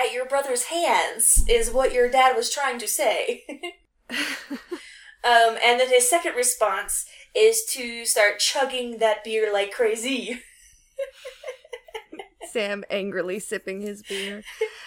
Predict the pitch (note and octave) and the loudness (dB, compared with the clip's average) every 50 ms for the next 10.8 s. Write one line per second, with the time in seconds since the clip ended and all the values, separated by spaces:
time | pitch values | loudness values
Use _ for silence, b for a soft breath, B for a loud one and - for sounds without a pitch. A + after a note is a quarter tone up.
0 | - E4 G4 G#4 G4+ F#4+ - B4 G#4+ G4 - G#4 A#4 A4 - - - F#4 F4 E4+ | -4 -2 0 0 0 4 6 6 6 6 4 2 2 0 -2 -4 -6 -4 -2 -2
1 | E4+ E4+ - - - A#3+ B3+ C4 C#4+ C#4 D4 D4 C#4 A#3 C4 - B3+ A#3+ A3+ - | -2 -4 -6 -6 -4 -2 -2 -2 -2 -2 -4 -4 -4 -6 -6 -4 -4 -4 -4 -6
2 | A#3+ C4 B3 B3 A3+ A3+ A3 C4+ C#4 C#4 C#4 C#4 C#4 - - A3 - B3 B3+ A#3+ | -8 -8 -6 -8 -8 -4 0 2 2 2 2 0 -4 -4 -4 -4 -2 -2 -2 -2
3 | A#3 A3+ A#3 B3+ B3+ - - D4 C#4 - C4 B3+ B3 B3 B3 B3 A#3+ B3+ B3 A3 | -2 0 0 -2 -2 -4 -8 -10 -8 -8 -10 -8 -6 -6 -6 -6 -6 -6 -6 -6
4 | A3 A3+ A#3 A#3 A#3 A#3 - - A3+ A3 A3+ A3+ A3 G#3 G3+ G#3+ A3 A3 G#3+ G#3+ | -2 0 2 2 2 0 -4 -4 -2 -2 -2 0 -2 -2 -2 -2 -2 -4 -6 -8
5 | G#3+ G#3+ A3 - G#3 G#3 G#3 G3+ - - A#3 A#3+ A#3 A#3 A3+ A3+ A#3 A3 B3 B | -8 -8 -6 -6 -4 -4 -4 -4 -4 -6 -4 -2 0 0 0 0 -2 -6 -8 B
6 | B B B B B - - G#3+ G#3+ G3+ F#3+ G#3 G#3 - A#3 A#3+ A#3 A3+ A#3 A#3+ | B B B B B -6 -4 -2 -2 -2 -2 -4 -8 -8 -6 -6 -2 -2 -2 -2
7 | A3 G#3 G#3+ G#3 - A#3 A3+ A3+ A3+ - B3 B3 B3 B3 B3 B3 B3 A#3+ B3 A#3 | 0 -2 -4 -4 -4 -4 -4 -4 -6 -8 -8 -6 -4 -4 -4 -4 -6 -8 -10 -12
8 | - - G#3 G3+ G#3+ B3+ D#4 D#4+ - - - - C4 B3+ B3+ B3+ B3 B3+ A#3+ C3+ | -12 -12 -8 -2 0 0 0 0 -4 -12 -10 -6 -4 -2 -2 0 -2 -2 -2 -4
9 | F3+ G#3 A3 B3+ C#4 B3 A#3 A3 G#3+ - A3 B3 C#4+ E4+ D#4+ D4+ C#4+ C#4 C#4+ C4+ | -4 -4 -4 -4 -2 -2 -4 -4 -4 -4 -4 -4 -2 -2 -2 -2 -4 -4 -4 -6
10 | A3+ A3+ G#3+ A#3+ C#4 D4+ C#4+ C4 B3 A#3+ A#3+ A#3+ A#3 A#3+ A#3+ | -4 -4 -2 -2 -4 -4 -4 -4 -4 -2 -2 -2 -4 -8 -10